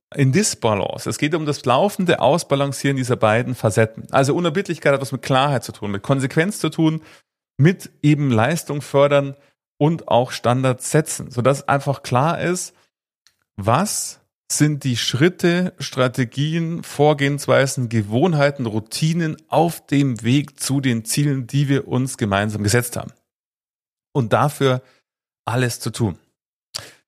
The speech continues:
Also lass uns noch mal kurz innehalten. Wir sagen, Führung hat als Kernaufgabe, die Überlebensfähigkeit des Unternehmens zu sichern.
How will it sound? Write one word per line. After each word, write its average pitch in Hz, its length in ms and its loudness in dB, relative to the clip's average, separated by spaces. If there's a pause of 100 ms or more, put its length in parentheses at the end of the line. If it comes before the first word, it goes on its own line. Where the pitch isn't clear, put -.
(260)
Also 123 140 0
lass 139 180 2
uns 170 100 -2
noch 151 120 2
mal 135 360 2 (640)
kurz 147 280 2
innehalten. 113 640 -2 (1080)
Wir 117 180 6
sagen, 143 580 -2 (180)
Führung 160 640 0 (960)
hat - 280 0
als - 300 -4
Kernaufgabe, 120 880 0
die 110 80 -4
Überlebensfähigkeit 110 1200 0
des 107 140 -4
Unternehmens 98 640 -2
zu - 120 0
sichern. 104 340 2